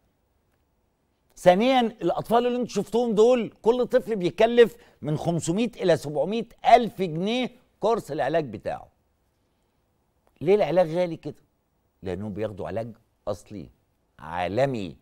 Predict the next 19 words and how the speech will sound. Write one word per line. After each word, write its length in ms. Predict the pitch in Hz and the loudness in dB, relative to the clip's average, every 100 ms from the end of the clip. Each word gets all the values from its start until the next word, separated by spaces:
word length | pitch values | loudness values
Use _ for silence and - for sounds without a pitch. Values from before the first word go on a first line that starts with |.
| _ _ _ _ _ _ _ _ _ _ | _ _ _ _ _ _ _ _ _ _
وده 200 | 92 107 | -8 -8
كان 260 | - 107 95 | -6 -8 -8
جزء 380 | 147 127 - 98 | -8 -10 -16 -16
من 160 | 92 | -14
التاثير 920 | 90 _ - - - _ - 147 110 | -16 _ -18 -16 -16 _ -10 -8 -8
اللي 260 | 78 64 58 | -10 -14 -18
حصل. 280 | - - _ _ _ _ _ _ _ _ _ _ _ | -20 -20 _ _ _ _ _ _ _ _ _ _ _
ما 100 | 85 | -12
عدناش 300 | 95 101 - | -8 -8 -10
قادرين 380 | - - 104 113 | -12 -12 -10 -8
نجيب 300 | 98 78 - | -10 -10 -10
علاج 600 | 87 92 95 107 90 76 | -10 -8 -8 -8 -10 -12
من 220 | 67 57 58 | -18 -20 -20
بره، 140 | - _ _ _ _ _ _ _ _ | -20 _ _ _ _ _ _ _ _
ما 60 | 71 | -18
عدناش 280 | 78 98 - | -14 -16 -16
قادرين 360 | 98 87 101 | -16 -12 -10
ندفع 300 | 98 - 90 | -12 -14 -16
تمن 380 | - 113 113 | -12 -12 -12